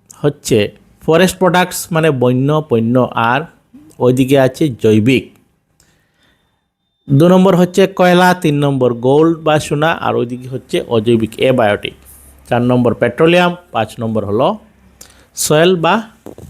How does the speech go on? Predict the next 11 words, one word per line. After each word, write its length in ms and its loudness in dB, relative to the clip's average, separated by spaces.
মাটি। 280 0
তো 80 2
এ 20 4
এবং 120 4
বি 100 4
সাইড 260 2
আমাদেরকে 360 -2
মেলাতে 300 -2
হবে 200 -2
এবং 120 -6
এখানে 240 -4